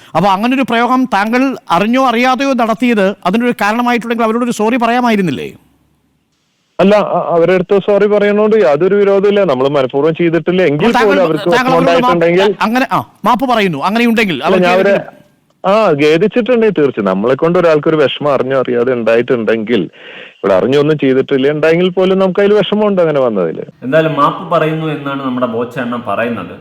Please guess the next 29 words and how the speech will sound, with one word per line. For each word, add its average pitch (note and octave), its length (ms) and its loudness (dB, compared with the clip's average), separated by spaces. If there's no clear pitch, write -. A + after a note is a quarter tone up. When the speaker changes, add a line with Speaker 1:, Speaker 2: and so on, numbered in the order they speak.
Speaker 3:
പക്ഷെ B2+ 200 -10
ഇതേ D3+ 200 -6
മാപ്പ് D3 320 -4
കുറച്ച് C#3+ 260 -8
കഴിയുമ്പോൾ C3+ 180 -6
മാറും, G#2+ 480 -8
അറസ്റ്റ് A2+ 340 -12
വരുമ്പോൾ. F#2 300 -12
അറസ്റ്റിലോട്ട് E3 680 -8
എത്തുമ്പോൾ D#3 380 -6
മാപ്പൊക്കെ C3+ 420 -6
അങ്ങ് C3 280 -6
കൊഴിഞ്ഞു B2 340 -6
പോകും, G2+ 340 -14
പിന്നെ A#2+ 180 -12
മാപ്പിലൊന്നും D3+ 600 -6
നീക്കത്തില്ല. G#2 460 -8
ബോച്ചെണ്ണ, C3+ 380 -8
"ഉം, A3+ 100 -14
ഉം, C3+ 180 -12
ഞാൻ F#3 320 -8
മാറ്റി, A#3+ 320 -10
മാറ്റി D#3 340 -10
പറഞ്ഞു" D3+ 240 -4
എന്നുള്ള C#3 300 -8
മൈൻഡ് C3+ 240 -6
സെറ്റിലോട്ട് B2+ 380 -8
പോകും. G2 220 -16
എന്തായാലും - 560 -10